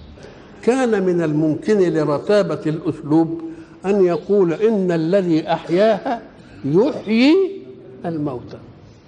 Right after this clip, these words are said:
وتبقى المسائل. قال لك: "لا، الصفة في الإنسان ولله المثل الأعلى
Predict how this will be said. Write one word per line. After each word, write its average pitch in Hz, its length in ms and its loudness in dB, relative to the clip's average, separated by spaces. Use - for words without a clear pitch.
وتبقى 190 400 -2
المسائل. 175 640 2
قال 160 160 2
لك: 143 200 -4
"لا، 143 160 -4
الصفة 220 600 -2
في 151 120 -6
الإنسان 143 580 -2
ولله 190 680 4
المثل 170 400 -2
الأعلى 127 540 -6